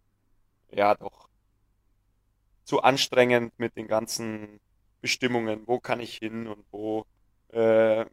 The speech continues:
macht's überhaupt Sinn? Äh, außerdem, äh, wa-, war ich schon länger nicht mehr so richtig,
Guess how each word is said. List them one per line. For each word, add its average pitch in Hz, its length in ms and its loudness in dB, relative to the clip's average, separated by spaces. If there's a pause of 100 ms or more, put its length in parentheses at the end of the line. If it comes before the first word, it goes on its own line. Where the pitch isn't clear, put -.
(640)
macht's - 340 -4
überhaupt 117 380 6
Sinn? 123 360 0 (1080)
Äh, 117 160 2
außerdem, 110 580 2 (960)
äh, 104 260 -8
wa-, 95 220 -14
war 104 140 0
ich 104 80 -6
schon 104 140 -14
länger 107 200 -8
nicht 104 140 -14
mehr 98 140 -16
so 98 100 -12
richtig, 101 360 -16